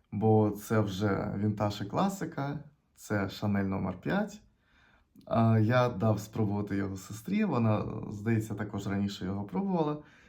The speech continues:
і сказала, що це фу бабки, і це взагалі неможливо носити. Чесно кажучи, я не пам'ятаю, щоб я зустрів десь шлейф Chanel номер п'ять, е, на вулиці, бо це далеко не топ-один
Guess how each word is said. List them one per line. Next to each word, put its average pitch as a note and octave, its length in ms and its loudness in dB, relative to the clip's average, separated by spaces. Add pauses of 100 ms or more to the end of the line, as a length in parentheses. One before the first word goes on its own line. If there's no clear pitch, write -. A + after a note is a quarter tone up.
(140)
і - 80 -6
сказала, A#2+ 480 0
що A2 420 0
це G#2+ 380 0
фу G#2 300 -6
бабки, A#2 460 2
і G#2 340 -2
це G#2+ 360 -4
взагалі G#2+ 460 -2
неможливо G#2 480 -2
носити. E3+ 500 -4 (440)
Чесно G3 380 -2
кажучи, D3+ 680 0
я A#2 320 0
не D#3 100 -2
пам'ятаю, B2+ 440 0
щоб G2+ 200 -6
я B2+ 200 2
зустрів G#2 460 -6
десь G#2+ 420 -4
шлейф G2+ 460 -8
Chanel F#2+ 200 0
номер F#2+ 320 -2
п'ять, G2+ 360 -4
е, A#1+ 340 -4 (120)
на G2+ 160 -2
вулиці, A2+ 600 -2 (580)
бо A2+ 120 2
це A2 380 4
далеко A2+ 500 4
не A2 180 4
топ-один G#2+ 500 0